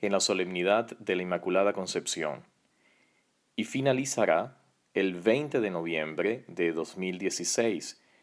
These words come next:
con la solemnidad de Cristo Rey del Universo. El año del Jubileo se inicia con un gran gesto,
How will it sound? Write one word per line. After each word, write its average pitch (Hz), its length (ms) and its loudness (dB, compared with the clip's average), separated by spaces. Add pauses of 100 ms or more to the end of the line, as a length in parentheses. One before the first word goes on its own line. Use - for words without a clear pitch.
(100)
con 110 160 0
la 110 100 6
solemnidad 110 720 0
de 113 140 -2
Cristo 117 420 -2
Rey 95 220 2
del 92 160 -2
Universo. 78 600 -4 (1400)
El 98 140 2
año 101 240 2
del 98 160 0
Jubileo 101 540 0
se - 140 -2
inicia 131 520 -2
con 90 220 -2
un 95 160 -6
gran 123 240 2
gesto, - 480 -6